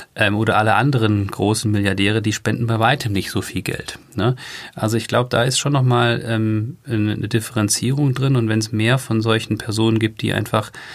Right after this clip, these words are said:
jenseits von, ich will einfach mein, mein Geld anhäufen, meine Macht anhäufen, sondern,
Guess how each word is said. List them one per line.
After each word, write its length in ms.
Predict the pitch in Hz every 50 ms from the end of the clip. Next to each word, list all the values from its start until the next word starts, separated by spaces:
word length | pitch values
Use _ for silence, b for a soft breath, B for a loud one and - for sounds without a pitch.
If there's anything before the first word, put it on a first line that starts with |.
| B B B
jenseits 540 | - - 98 120 143 147 131 117 110 107 -
von, 200 | - - 113 107
ich 160 | 107 104 -
will 100 | - -
einfach 260 | - 101 101 - 101 -
mein, 380 | - 104 101 98 98 95 95 - - - - _ _ _ - -
mein 260 | 113 101 98 95 95
Geld 260 | - 95 101 117 -
anhäufen, 440 | 117 113 107 110 113 107 104 - 104
meine 180 | 101 101 98
Macht 240 | 98 95 107 120 123
anhäufen, 460 | - 113 110 113 110 107 107 104 104
sondern, 260 | 104 104 104 101 101